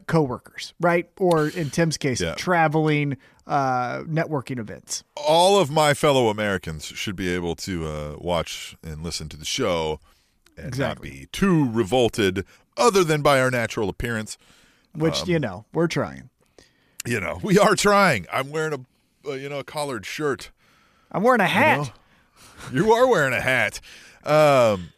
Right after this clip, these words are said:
Speaker 2: so yes, emails, the Tweet the Tables. Uh, let's hit those up again. You know, we've got two now because, again, we have not been doing a good job making sure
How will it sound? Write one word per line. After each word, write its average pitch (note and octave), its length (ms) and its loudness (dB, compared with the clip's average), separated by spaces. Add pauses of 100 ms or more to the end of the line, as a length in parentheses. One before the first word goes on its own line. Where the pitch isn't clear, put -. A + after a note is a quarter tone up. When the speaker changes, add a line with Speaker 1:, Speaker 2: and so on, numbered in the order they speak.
Speaker 2:
so - 160 0
yes, C4 300 2
emails, A3 500 0
the E3 80 0
Tweet C4 280 -2
the B3 60 -6
Tables. F#3+ 580 0 (100)
Uh, - 80 -6 (300)
let's F3 240 -4
hit G#3+ 180 -2
those G3 240 2
up F3 200 2
again. A2 460 -2
You B2 80 -8
know, C#3 180 2
we've C#3+ 180 0
got E3+ 280 -2
two G#3 460 2
now E3+ 200 0
because, E3 220 -2
again, C#3+ 220 -8
we D#3 180 -4
have C#3+ 160 -4
not C3 200 -8
been C3+ 100 -12
doing B2+ 160 -8
a B2 40 -8
good A#2 140 -6
job A2 180 0
making G2+ 260 -10
sure F#2 320 -4